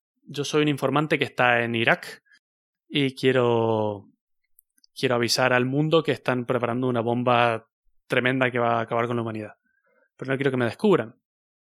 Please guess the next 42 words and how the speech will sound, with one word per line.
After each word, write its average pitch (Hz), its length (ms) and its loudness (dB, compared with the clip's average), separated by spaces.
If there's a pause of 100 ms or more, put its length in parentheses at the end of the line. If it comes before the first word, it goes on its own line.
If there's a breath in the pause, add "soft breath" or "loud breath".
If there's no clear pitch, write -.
(1200)
Entonces, 131 600 -4
claro, 143 340 0 (540)
yo 139 140 -2
para 135 160 4
reportar 127 480 0
esto 185 400 -4
tendría 131 400 -4
que 123 140 -2
ir 139 160 2
a 139 40 6
alguna 127 260 -2
página 113 300 -10
web. 175 180 0 (2250)
Y 151 200 -2
a 127 100 0
pesar 165 300 0
de 170 120 -2
que 143 160 -2
nadie 160 360 0
sabe 156 280 2
quién 139 220 -2
soy, 180 400 -2 (1120)
ni 127 400 -8
lo 127 120 0
que 117 80 -2
estoy 143 160 -2
mandando, 151 420 -2
saben 156 280 0
que 147 80 -4
existe - 340 -6
esa - 140 -6
página 117 280 -8
web. 110 140 -4
Entonces, 135 440 -2
el 139 120 -4
gobierno 139 320 2
podría 139 240 2
intentar 139 360 -4
tirar 135 300 0
esa 131 160 -4
página 117 220 -8
web. 110 220 -8